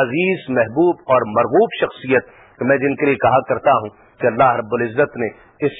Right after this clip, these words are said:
شخصیت کو وہ الفاظ عطا کیے ہیں کہ جو سماعتوں سے ہوتے ہوئے قلوب میں اثر کرتے چلے جائیں۔ حضرت علامہ مفتی محمد اکمل صاحب ہمارے ساتھ تشریف فرما ہیں،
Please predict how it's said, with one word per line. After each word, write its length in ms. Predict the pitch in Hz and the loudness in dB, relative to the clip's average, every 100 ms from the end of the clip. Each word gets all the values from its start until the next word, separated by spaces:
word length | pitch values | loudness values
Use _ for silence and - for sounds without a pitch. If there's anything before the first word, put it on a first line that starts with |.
| - | -4
شخصیت 500 | - - 160 156 - | -4 -4 0 0 -2
کو 140 | 131 117 | -2 -2
وہ 60 | 127 | 0
الفاظ 520 | 127 110 - 123 185 165 | -2 -2 2 2 2 0
عطا 200 | - 120 | -2 -2
کیے 260 | - 117 110 92 | -2 -6 -4 -2
ہیں 60 | 101 - - _ | -4 -8 -18 _
کہ 80 | 123 107 | -4 0
جو 120 | 135 - | -2 -2
سماعتوں 540 | - 117 123 147 - 147 - | -2 2 4 2 0 -6 -6
سے 80 | 113 | -6
ہوتے 340 | 117 - 135 101 | -6 -2 -2 0
ہوئے 160 | 104 - - - | -4 -6 -12 -8
قلوب 340 | - 139 151 113 | 0 0 0 0
میں 100 | 120 | -2
اثر 220 | - 107 - | 0 -2 -2
کرتے 240 | - 107 | -4 -6
چلے 220 | - 104 | -4 -2
جائیں۔ 220 | 101 104 98 - - - | 0 0 -2 -8 -6 0
حضرت 240 | 127 135 | 0 2
علامہ 440 | 123 104 120 120 117 | 0 2 0 2 -2
مفتی 240 | 104 - 113 | -2 -8 -8
محمد 500 | 98 104 104 104 - | -4 -4 -2 -6 -6
اکمل 340 | - - 147 143 | -8 -2 -2 2
صاحب 180 | 143 123 | 0 2
ہمارے 220 | 120 110 | -2 0
ساتھ 160 | 120 - | -2 -2
تشریف 260 | 107 123 113 | -6 -4 -2
فرما 240 | 117 123 | 2 2
ہیں، 80 | 104 | 0